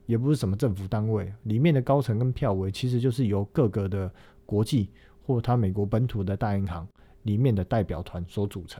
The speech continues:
哪有什么中立性可言？好，回过头来讲哦，今天钱呢要利滚利，对于国际银行家来说，最大的两个投资方向，两个 pool 哦，一个就是持有现金嘛，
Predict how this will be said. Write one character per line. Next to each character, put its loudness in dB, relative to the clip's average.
哪 0
有 4
什 -2
么 -2
中 -4
立 0
性 -4
可 -8
言？ -10
好， -6
回 2
过 4
头 4
来 6
讲 -2
哦， -10
今 2
天 4
钱 -2
呢 2
要 2
利 6
滚 -2
利， 0
对 4
于 6
国 4
际 4
银 4
行 4
家 4
来 4
说， 0
最 8
大 4
的 2
两 -2
个 -2
投 -4
资 -2
方 0
向， -2
两 -2
个 0
pool 2
哦， -10
一 -2
个 4
就 4
是 8
持 0
有 2
现 -2
金 -2
嘛， -6